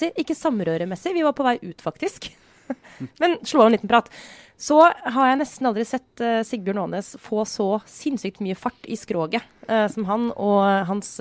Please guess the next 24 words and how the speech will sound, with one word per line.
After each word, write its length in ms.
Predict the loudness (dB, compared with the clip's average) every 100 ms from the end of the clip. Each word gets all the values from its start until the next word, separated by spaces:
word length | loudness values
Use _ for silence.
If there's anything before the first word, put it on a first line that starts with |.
| -6
First 260 | -6 -6
House-kollega 920 | -6 -6 -10 -12 _ -4 -4 -2 -4 -6 _ -20 -20 -6
Ole 180 | -4
Berge 300 | -2 -2 -2
fikk 220 | -6 -8 -6
på 60 |
et 160 | -6 -6
tidspunkt 260 | -6 -8 -2
da 120 | -2
de 120 | 0
åpenbart 400 | -2 -2 -4 -4
fikk 140 | -4
en 80 | -2
melding 220 | -2 -4 -8
på 100 | -10
telefonen 480 | -10 -6 -8 -8
sin. 140 | -4 -4
I 380 | -4 -16 -8 0
hvert 80 | 2
fall 120 | 2
så 100 | 2
var 80 | 2
det 80 |
så 100 | 2